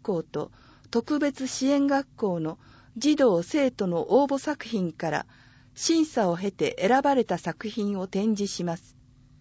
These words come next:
展示期間、十月十六日水曜から二十四日木曜、午前八時三十分から午後五時十五分。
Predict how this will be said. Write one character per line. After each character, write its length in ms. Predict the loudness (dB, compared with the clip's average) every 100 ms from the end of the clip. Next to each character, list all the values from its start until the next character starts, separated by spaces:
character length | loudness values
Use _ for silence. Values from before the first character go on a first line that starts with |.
| -20 -20 _ -20 -20 -6
展 280 | 2 4 4
示 120 | 0
期 160 | -4 -4
間、 300 | -4 -4 -8 _ -20 -12
十 240 | 0 2 2
月 260 | 2 0
十 240 | -2 0 0
六 240 | 0 2
日 280 | 2 0 -4
水 360 | -4 0 2 4
曜 180 | 2
か 160 | 0 -4
ら 160 | -4 -8 -20 -20 -4
二 180 | 2 2
十 220 | 2 2
四 160 | 2 0 -2
日 140 | -2
木 340 | 0 -2 -4 0
曜、 320 | 2 0 -2 -10 -20 _ _ _ -4
午 160 | 2 4
前 200 | 4 2
八 320 | -2 -4 -4
時 100 | -4
三 280 | -2 0 2
十 120 | 0
分 380 | -4 -6 -6 -4
か 160 | -4 -4
ら 180 | -4 -8 -20 -20 -4
午 160 | 0 2
後 200 | 2 0
五 140 | 0 0
時 180 | -2 -4
十 260 | 0 0
五 140 | 0 -2
分。 260 | -2 -6